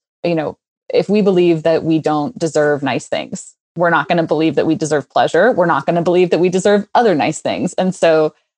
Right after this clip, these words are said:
I think that sex becomes this place where if we can open up and be vulnerable there and feel safe there and grow there because of that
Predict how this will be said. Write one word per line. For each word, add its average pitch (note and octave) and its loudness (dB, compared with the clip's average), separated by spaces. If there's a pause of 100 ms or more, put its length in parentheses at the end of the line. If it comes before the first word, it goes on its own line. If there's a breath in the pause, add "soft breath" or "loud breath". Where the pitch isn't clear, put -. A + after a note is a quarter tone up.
(140)
I G3 2
think B3 2
that - 0
sex - -4
becomes F3+ -2
this - -2
place B3 0
where D#3+ 2 (220)
if F#3+ 0
we G3+ 0
can G#3 0
open G3+ 2
up G#3+ 0
and F3+ 0
be D#3+ 0
vulnerable E3 0
there C3+ 0
and D3+ -4
feel D#3 0
safe - -2
there C3 -2 (300)
and E3+ -4
grow B3 2
there F2 0 (420)
because A3+ -2
of E3+ -2
that - 0